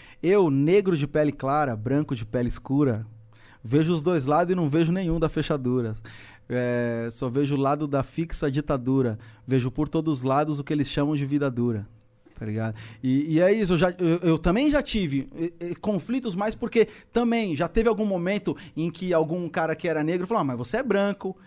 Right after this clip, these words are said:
Saca? Mas estranho, porque eu, eu era parado pela polícia todo dia. E, e essa é uma parada que é muito louca, porque quando o meu irmão é branco, meu irmão veio branco, sacou? E a gente cresceu na mesma casa, filhos do,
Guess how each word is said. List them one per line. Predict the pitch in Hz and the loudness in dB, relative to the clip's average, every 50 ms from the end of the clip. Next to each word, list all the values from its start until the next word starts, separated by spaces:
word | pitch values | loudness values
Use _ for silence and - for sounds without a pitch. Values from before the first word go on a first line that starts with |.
| - _ _ _ _ _ _ _ _ _ _ _ _ _ | -20 _ _ _ _ _ _ _ _ _ _ _ _ _
Saca? | - - 185 180 160 - 190 202 214 - - - - - | -4 0 2 2 2 2 0 -2 -2 -4 -10 -20 -16 -8
Mas | 151 160 175 180 175 156 - - - - - - - - | 0 2 4 4 4 2 0 -4 -12 -18 -20 -20 -10 -6
estranho, | 202 - - - - 208 233 247 240 226 170 | -6 -6 -2 2 4 6 6 6 6 4 2
porque | - 170 170 156 - 170 | 0 0 -2 0 2 2
eu, | 160 160 156 156 156 156 156 151 156 160 160 | 2 4 6 6 6 4 4 2 0 0 0
eu | 156 156 156 151 151 151 | 0 2 4 4 6 6
era | 147 147 151 151 | 4 4 2 2
parado | 170 160 151 147 147 147 | 0 0 0 0 -2 -2
pela | - 165 156 156 | -2 -2 -2 0
polícia | 151 - 165 160 151 160 | 0 0 -2 -2 -2 -2
todo | 143 - 170 175 196 | -2 -2 -2 -2 -2
dia. | 160 139 151 139 - - 220 170 - | -2 0 0 0 0 -2 -8 -8 -4
E, | 165 170 180 185 190 180 | -2 -2 -2 -2 0 2
e | 170 | 2
essa | 185 175 - 196 | 2 2 2 2
é | |
uma | 185 185 185 | 2 2 2
parada | 165 180 175 175 165 165 | 2 2 2 2 2 0
que | - 180 | 0 0
é | |
muito | 165 165 180 - 185 | 0 -2 -2 0 2
louca, | 165 143 139 139 | 2 2 2 0
porque | 139 - 143 135 - 156 151 139 | 0 0 -2 0 0 -2 -2 -2
quando | 143 - 160 160 160 170 165 165 - - | -2 -2 -2 0 0 0 -2 -2 -2 0
o | 151 | 0
meu | 160 180 | 2 2
irmão | 196 185 180 202 | 4 4 4 4
é | 226 202 | 4 4
branco, | 165 175 190 202 202 - - 101 - - - - - | 4 4 2 2 0 -2 -6 -12 -12 -14 -20 -10 -6
meu | 131 | -2
irmão | 127 123 131 139 147 165 170 | -2 0 0 0 0 0 0
veio | 156 175 208 | 2 0 2
branco, | 226 240 196 185 185 180 - - 113 101 - - - - - - | 2 2 4 4 4 4 2 -2 -6 -12 -14 -16 -20 -20 -20 -20
sacou? | - - 127 123 - 175 190 202 185 - - - - - - - | -12 -8 -8 -2 2 4 4 4 4 0 -6 -18 -20 -18 -10 -8
E | 147 151 160 170 170 165 160 156 139 | -6 -4 -4 -4 -4 -6 -6 -4 -4
a | 139 139 | -2 0
gente | 147 160 156 - - | 0 0 -2 -2 0
cresceu | 147 135 - - 123 | 0 0 0 0 -2
na | 117 120 | -2 0
mesma | 127 135 151 190 208 | 0 0 0 -2 0
casa, | - 240 226 226 254 247 233 262 277 - - - | 2 2 4 4 4 4 2 0 -2 -4 -6 -10
filhos | - - 143 127 135 123 | -8 -4 -2 -2 -2 -2
do, | 127 131 135 - | -2 -6 -8 -10